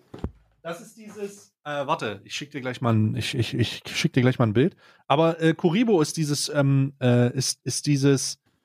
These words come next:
äh, Vieh, was immer bei Yu-Gi-Oh! rumgeflogen ist. Dieser kleine Fluffball mit den Händen und den Augen. Warte, ich schick dir mal ein Bild, dann hast du das vor dir.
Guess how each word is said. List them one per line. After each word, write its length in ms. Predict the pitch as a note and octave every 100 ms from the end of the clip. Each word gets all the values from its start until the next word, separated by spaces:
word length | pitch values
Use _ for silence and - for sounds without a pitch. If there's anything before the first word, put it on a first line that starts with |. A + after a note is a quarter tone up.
| _ _ _ _ _
äh, 160 | C3 B2
Vieh, 260 | - A#3
was 160 | F3+ C3+
immer 140 | E3+ D#3
bei 80 | D3
Yu-Gi-Oh! 400 | D#3 D3 D#3 F3
rumgeflogen 580 | D3+ B2 A2+ A#2 G#2+
ist. 120 | G#2+ C#3
Dieser 160 | C3
kleine 300 | - E3+ F3+
Fluffball 640 | - - G#3+ - G#2 G#2 A#2
mit 140 | C3
den 100 | B2+
Händen 440 | A#2+ E3 D#3+ G2 F#2+
und 100 | G#2+
den 120 | A2
Augen. 440 | B2 C3+ G#2 F#2 G2
Warte, 180 | G#2+ G2
ich 80 | -
schick 140 | -
dir 60 | A2
mal 120 | G2+
ein 180 | G2 G2+
Bild, 220 | G#2+ A#2
dann 100 | G2
hast 160 | G2+ -
du 40 |
das 120 | - -
vor 140 | A2
dir. 140 | G2+